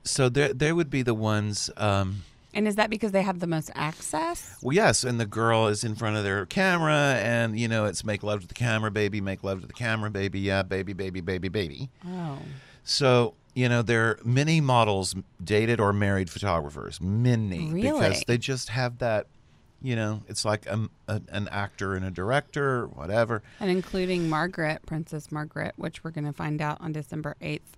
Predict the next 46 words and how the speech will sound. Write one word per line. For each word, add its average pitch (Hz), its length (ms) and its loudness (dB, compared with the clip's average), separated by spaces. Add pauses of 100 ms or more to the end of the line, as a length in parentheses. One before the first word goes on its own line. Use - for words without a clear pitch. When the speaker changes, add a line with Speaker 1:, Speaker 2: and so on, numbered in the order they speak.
Speaker 2:
when 156 120 -4
The 151 80 -6
Crown 156 440 -4 (180)
season 156 260 -6
two 156 160 -8
comes 156 260 -6
out. 160 220 0
Speaker 1:
Oh, - 280 -2 (160)
that 123 160 0
is - 280 -4 (220)
Speaker 2:
Stop - 140 -18 (120)
Speaker 1:
Friday, 117 320 4
Speaker 2:
the 165 80 -6
press. - 160 -2
Speaker 1:
right? 156 220 2 (160)
Speaker 2:
Oh, 196 120 -4
yeah. 302 160 -2
Speaker 1:
Yeah. 170 300 8 (300)
Speaker 2:
Oh, 262 80 0
yeah. 320 200 0 (200)
Speaker 1:
Uh, 170 180 6 (300)
Speaker 2:
Oh, 294 80 -2
yeah. 311 160 -2 (360)
Speaker 1:
can't 165 320 2 (400)
Speaker 2:
<laughs> - 400 6
Speaker 1:
wait. 139 320 10
Speaker 2:
We 254 160 4
just 302 200 -2
rewatched 233 380 4
season 196 360 -2
one 175 220 2
to 175 80 4
Speaker 1:
Oh, 143 120 10
Speaker 2:
get - 80 4
Speaker 1:
so 180 120 6
Speaker 2:
ready. 170 120 6
Speaker 1:
did 156 80 4
I. 107 360 4
Speaker 2:
I 208 60 4
mean, 214 220 4
Speaker 1:
Last 143 220 6
weekend. 123 360 2
Speaker 2:
no 220 200 6
show 190 280 2
is 170 120 -4
better. 160 300 -2